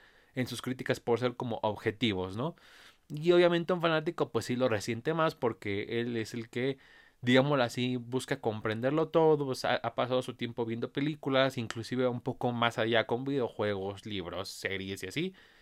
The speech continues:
Y obviamente cuando ves a alguien que como que no le agarra el hilo, pues, y te entrega un producto medio raro, pues sí, sí se encabra-, en parte lo entiendo, aunque también se exageraron un poco en ese momento, y lo siguen haciendo.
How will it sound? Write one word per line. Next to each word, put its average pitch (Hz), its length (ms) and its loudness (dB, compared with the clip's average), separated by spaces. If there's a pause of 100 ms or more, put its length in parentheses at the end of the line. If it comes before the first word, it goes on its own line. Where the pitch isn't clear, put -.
(400)
Y 233 260 2
obviamente 202 440 6
cuando 143 280 6
ves 143 260 4
a 139 40 4
alguien 139 260 2
que 123 160 -2
como 113 280 0
que 117 220 -4
no 107 380 -4
le 147 100 4
agarra 156 240 6
el 147 100 4
hilo, 156 240 0
pues, - 400 -8 (540)
y 117 260 0
te 117 60 2
entrega 120 260 2
un 139 100 0
producto 117 380 0
medio 101 240 0
raro, 110 300 2
pues 107 160 -10
sí, 123 180 -12
sí 151 220 -6
se 156 100 -2
encabra-, 113 300 0
en 113 80 -4
parte - 240 2
lo 123 80 0
entiendo, 92 300 -6
aunque 98 180 -6
también 127 400 2
se - 100 -10
exageraron 185 500 10
un 165 100 6
poco 143 200 6
en 127 80 4
ese 117 160 0
momento, 92 400 -6 (160)
y 139 120 0
lo 127 120 4
siguen 135 240 2
haciendo. 95 300 -4